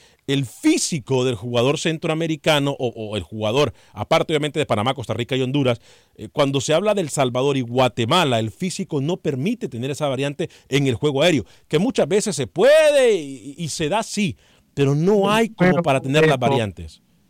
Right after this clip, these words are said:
Speaker 1: ¿Cómo?
Speaker 2: Pero por eso, eh, Guatemala y El Salvador siempre han jugado a ras de piso.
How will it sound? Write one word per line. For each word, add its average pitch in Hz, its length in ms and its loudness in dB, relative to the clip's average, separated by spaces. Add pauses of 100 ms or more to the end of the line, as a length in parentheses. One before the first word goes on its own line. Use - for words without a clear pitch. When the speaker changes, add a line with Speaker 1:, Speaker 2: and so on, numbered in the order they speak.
(880)
Speaker 1:
¿Cómo? 214 320 0
Speaker 2:
Pero 139 280 4
por 143 260 0
eso, 185 520 0 (140)
eh, - 100 -6
Guatemala 123 760 2
y 160 80 -2
El 131 200 -4
Salvador 127 560 0
siempre 143 400 -4
han 131 100 -2
jugado 127 360 2
a 165 60 2
ras 101 200 -4
de 170 120 -8
piso. 175 420 -2